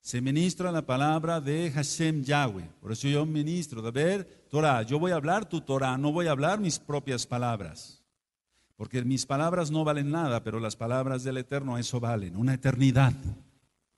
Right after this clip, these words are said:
Baruch Hashem. Entonces, el principio de la sabiduría es el temor a Elohim. Una persona que se guarda de no pecar, esa es la que teme a Elohim,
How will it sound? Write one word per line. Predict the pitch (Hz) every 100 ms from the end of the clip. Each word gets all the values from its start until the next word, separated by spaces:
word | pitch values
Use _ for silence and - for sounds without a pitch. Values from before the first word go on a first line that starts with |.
| _
Baruch | 110 151
Hashem. | 156 156 147 95 78 - - _ _ _ _ _ _
Entonces, | 117 117 156 147 123 80 - - - _ _
el | - 135 135
principio | - 143 143 123 - 202 262 254 214
de | 170
la | 143 139
sabiduría | 139 131 143 139 165 214 143 117 - - _ _ -
es | 156 165
el | 196 180
temor | - 175 165 196 202 -
a | 156 160
Elohim. | 160 147 190 208 131 92 - - -
Una | 170 196
persona | 190 170 - 190 180
que | 147
se | 151
guarda | 139 175 170
de | 143 139
no | 185
pecar, | - 151 - 175 180 185
esa | 170 151
es | 170
la | 160
que | - 131
teme | - 208 233 220
a | 175
Elohim, | 156 139 139 180 208 226